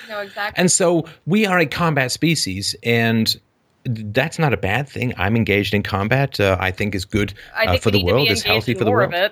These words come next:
Speaker 1: it. <laughs> Yes,
Speaker 2: Yeah.
Speaker 1: honestly, the fact that we've
Speaker 2: So
Speaker 1: gotten so soft is, is, is a crime, <laughs> honestly, against the human race.
Speaker 2: Right. Right. So I think what's happened is the, the people who are moving forward in life, the people who are achieving great things in life,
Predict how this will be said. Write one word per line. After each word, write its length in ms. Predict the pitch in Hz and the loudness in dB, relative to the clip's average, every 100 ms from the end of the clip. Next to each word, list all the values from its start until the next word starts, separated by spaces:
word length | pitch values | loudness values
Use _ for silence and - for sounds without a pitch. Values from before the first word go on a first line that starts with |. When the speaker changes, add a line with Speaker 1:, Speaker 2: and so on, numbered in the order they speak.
| - | -2
Speaker 1:
it. 80 | 1077 | -6
<laughs> 280 | 1077 1047 960 | -6 -10 -4
Yes, 280 | 330 277 202 | 0 0 2
Speaker 2:
Yeah. 160 | 156 302 | 0 0
Speaker 1:
honestly, 200 | 247 208 | -2 -4
the 100 | 220 | -2
fact 200 | 226 233 | -2 -2
that 100 | 240 | -2
we've 100 | 208 | 0
Speaker 2:
So 240 | 185 175 | 2 0
Speaker 1:
gotten 160 | - 190 | 0 -4
so 60 | |
soft 460 | - 190 190 170 - | -2 0 0 -2 -4
is, 300 | 170 165 - | -8 -8 -8
is, 300 | 180 165 - | -8 -8 -10
is 200 | 175 165 | -10 -8
a 40 | 170 | -10
crime, 640 | - - 185 196 160 151 | -12 -8 -2 0 -2 -2
<laughs> 160 | 175 226 | -4 -2
honestly, 340 | 202 - 170 | -4 -2 -2
against 280 | 170 180 - | -2 -6 -8
the 40 | |
human 260 | 175 175 - | -10 -10 -4
race. 120 | 113 | 0
Speaker 2:
Right. 360 | 98 85 - - _ - - - - | 0 0 -8 -16 _ -20 -20 -16 0
Right. 300 | 147 107 - | 2 2 -2
So 320 | - 139 127 | -2 0 -2
I 140 | 135 139 | -2 -2
think 240 | 180 170 | -2 0
what's 180 | 143 120 | -2 -2
happened 340 | 123 117 110 | -2 0 0
is 220 | 101 95 | 2 0
the, 260 | 78 101 98 - | -2 -2 -2 -2
the 80 | - | -2
people 240 | 175 143 | 0 2
who 120 | 170 | 2
are 40 | 135 | 2
moving 260 | 123 113 110 | 2 0 0
forward 240 | 104 104 | 2 2
in 60 | 98 | 2
life, 220 | 95 92 | 0 0
the 80 | 90 | -2
people 220 | 123 131 | 0 2
who 120 | 123 | 2
are 40 | |
achieving 340 | 104 113 101 101 | 2 0 2 2
great 260 | 98 90 | 2 0
things 200 | 107 95 90 | 0 0 0
in 80 | |
life, 300 | 87 90 92 | 0 0 -2